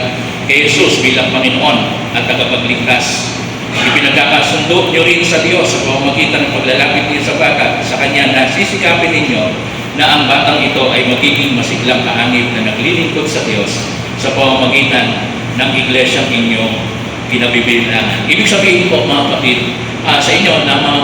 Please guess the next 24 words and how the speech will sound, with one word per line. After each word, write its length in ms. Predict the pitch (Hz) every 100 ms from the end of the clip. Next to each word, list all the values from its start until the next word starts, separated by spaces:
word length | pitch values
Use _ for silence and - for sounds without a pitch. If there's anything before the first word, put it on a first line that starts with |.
| 139
magulang, 420 | 123 131 120 117 113 - - - 139
ay 80 | 143
napakahalaga 760 | 175 - 123 127 123 117 123 127
na 120 | 120 113 110 - - - - - 202
una, 400 | 202 190 - 147
kayo 320 | 143 143 147 139
ay 400 | 135 131 120 117
lumalago 640 | 131 135 131 123 120 110 101 - - - - - - - - - 117
sa 100 | 127 139
inyong 240 | 139 123
relasyon 480 | 127 123 - 123 104 - - - - -
sa 320 | - 120 120
ating 560 | 123 113 110 123 120
Panginoon. 720 | 117 113 117 117 120 101 - - - -
Dapat 400 | 120 123 - -
din 400 | 143 - - -
kayo 320 | 120 170 -
ay 480 | 135 127 123 - 123 - -
lumalalim 560 | - - 165 180 214 202
din 320 | 214 214 214
sa 160 | 139
salita 480 | 127 131 127 127 127
ng 240 | 127 127 131
Diyos. 400 | 165 - 113